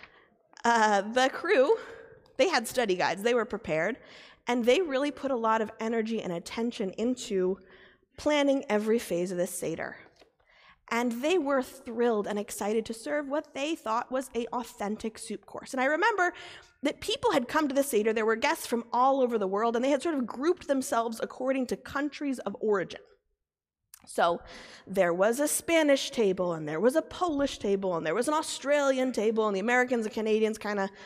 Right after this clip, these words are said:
shared a table, and Germans, and everybody was all there in their own tables, and nearest to me was this table of English Jews.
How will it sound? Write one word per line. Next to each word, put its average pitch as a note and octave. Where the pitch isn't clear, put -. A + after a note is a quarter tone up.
shared F#3
a F#3+
table, F#3
and D3+
Germans, C#4
and F3+
everybody C4+
was A#3+
all D4+
there C4+
in B3
their B3
own D4
tables, G3
and C#4+
nearest G4
to E4+
me C#4
was A#3
this A3+
table A#3
of A3+
English A3
Jews. -